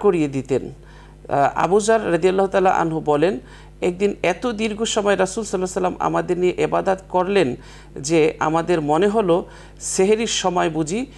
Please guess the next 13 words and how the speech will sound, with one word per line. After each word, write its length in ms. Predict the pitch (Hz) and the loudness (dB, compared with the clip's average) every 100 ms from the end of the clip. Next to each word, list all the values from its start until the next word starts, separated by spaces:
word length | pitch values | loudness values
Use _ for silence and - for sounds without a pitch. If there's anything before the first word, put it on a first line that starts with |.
| - - | -20 -10
শেষ 420 | - 196 196 - | -2 2 2 2
হয়ে 180 | 156 143 | 0 0
এসেছে।" 500 | 139 - 135 - - - - - - - - - | -4 -4 -6 -6 -10 -12 -20 -20 -20 -20 -20 -4
তো, 220 | 160 165 160 | 2 4 4
আহ, 120 | - 143 143 151 | 2 4 2 2
এ-, 360 | 156 143 139 - | 0 2 2 0
এ-, 140 | - - | -4 -2
এই 220 | - 196 | 0 0
যে 160 | 202 214 | 2 2
রাসূল 300 | 185 - 233 | 2 -2 -2
সাল্লাল্লাহু 460 | 220 190 190 185 | -2 -2 0 0
আলাইহি 100 | |
সাল্লাম 0 | 175 | 0